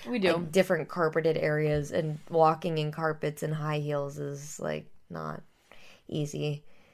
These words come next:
Speaker 1: Yeah, and we have a spiral staircase.
Speaker 2: A very steep metal <laughs> stair-, spiral staircase.
Speaker 1: Yeah, so that's a, that's a challenge. That's something to get used to. I felt bad.
Speaker 2: <laughs>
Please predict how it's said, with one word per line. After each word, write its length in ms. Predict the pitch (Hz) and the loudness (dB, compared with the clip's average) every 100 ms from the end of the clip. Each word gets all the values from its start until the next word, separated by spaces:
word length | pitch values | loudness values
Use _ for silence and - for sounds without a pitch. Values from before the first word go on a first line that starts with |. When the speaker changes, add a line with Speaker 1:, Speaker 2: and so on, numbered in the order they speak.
| - | -4
Speaker 1:
Yeah, 140 | 202 196 | 4 6
and 80 | 202 | 6
we 80 | |
have 160 | 202 175 | 2 2
a 60 | 175 | -2
spiral 420 | - 160 156 151 | 0 2 2 -2
staircase. 800 | 151 147 143 165 151 156 - - - | -4 -4 -4 -4 -6 -6 -10 -12 4
Speaker 2:
A 160 | - 190 | 8 8
very 420 | 170 185 175 175 | 8 8 8 6
steep 540 | - - - 165 151 160 | 2 -2 -2 -2 -2 -2
metal 340 | 156 147 160 | 0 4 4
<laughs> 120 | 185 | 4
stair-, 360 | - - 202 208 | 12 12 12 12
spiral 440 | - - 233 285 | 6 10 12 12
staircase. 680 | 339 - - 180 - 294 - | 12 12 12 12 2 0 4
Speaker 1:
Yeah, 380 | 190 175 165 170 | 8 10 10 8
so 160 | 180 214 | 4 4
that's 180 | 208 214 | 4 4
a, 140 | 196 | 4
that's 200 | 226 233 240 | 6 8 6
a 120 | 190 | 6
challenge. 360 | 180 156 156 165 | 6 8 8 8
That's 160 | 190 | 10
something 280 | - 170 165 | 12 12 10
to 60 | 165 | 8
get 240 | 165 139 | 8 8
used 160 | 165 - | 4 4
to. 80 | 175 | 6
I 100 | 175 | 6
felt 260 | 175 147 | 4 4
bad. 380 | - 151 156 190 | 8 8 8 6
Speaker 2:
<laughs> 40 | - | 4